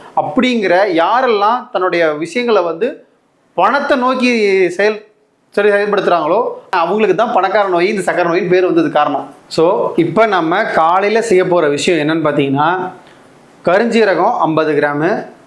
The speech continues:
ஓமம் நூறு கிராமு, மஞ்சள் நூறு கிராமு, வெந்தயம் நூறு கிராமு. இது எல்லாத்தையுமே தனித்தனியா வறுத்துக்கணும். தனித்தனியா வறுத்துட்டு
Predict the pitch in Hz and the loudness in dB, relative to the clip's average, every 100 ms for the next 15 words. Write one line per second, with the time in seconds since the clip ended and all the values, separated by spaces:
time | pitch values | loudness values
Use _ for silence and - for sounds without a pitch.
0 | - - - 156 190 220 226 247 240 175 | -20 -20 -2 2 2 2 0 -2 0 2
1 | 165 151 156 147 147 196 - - - 151 | 2 2 -2 -2 -2 -4 -6 -10 -2 0
2 | 180 180 220 226 233 165 165 147 151 143 | 0 0 0 0 2 2 2 2 0 0
3 | 180 - - - - - 190 220 202 220 | -2 -4 -10 -20 -8 -4 0 0 0 0
4 | 208 160 143 143 135 135 - _ _ - | 0 0 2 0 -2 -6 -14 _ _ -20
5 | _ - 151 160 175 233 233 226 185 185 | _ -2 2 4 4 4 2 0 2 0
6 | 240 - _ _ 170 196 233 233 208 214 | -2 -10 _ _ -4 -2 -2 -2 0 2
7 | 220 175 170 165 147 151 240 - _ _ | 2 0 -4 -10 -8 -6 -6 -10 _ _
8 | _ 170 214 - 208 220 196 160 151 135 | _ -2 -2 0 0 2 2 0 0 0
9 | 156 175 - | 2 0 -2